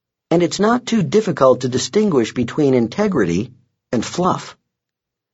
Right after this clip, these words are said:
If you know that a company had a bad year,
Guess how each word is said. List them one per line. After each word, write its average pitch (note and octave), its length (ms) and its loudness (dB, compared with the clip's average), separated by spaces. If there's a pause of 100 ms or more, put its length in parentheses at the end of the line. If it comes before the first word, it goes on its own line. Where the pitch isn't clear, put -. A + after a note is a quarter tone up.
(460)
If C3+ 200 0
you B3+ 140 2
know F#3 220 4
that C#3+ 140 4
a A2+ 60 0
company C3+ 560 2
had B2 200 0
a G#2+ 60 0
bad G#2 380 0
year, A2 580 -4